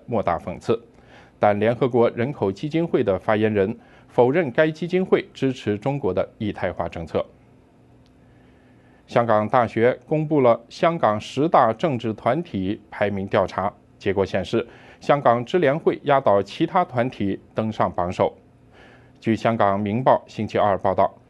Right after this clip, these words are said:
民意调查计划总监钟庭耀表示，这个调查系列始于一九九二年，支联会是第一次登上榜首。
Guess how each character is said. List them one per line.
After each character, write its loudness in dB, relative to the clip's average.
民 0
意 2
调 6
查 2
计 -2
划 2
总 -2
监 0
钟 -2
庭 -4
耀 2
表 -2
示， -2
这 0
个 4
调 2
查 -4
系 -2
列 0
始 -4
于 0
一 -6
九 -4
九 -4
二 4
年， -4
支 0
联 2
会 0
是 -2
第 -4
一 0
次 -2
登 -2
上 -2
榜 -2
首。 -2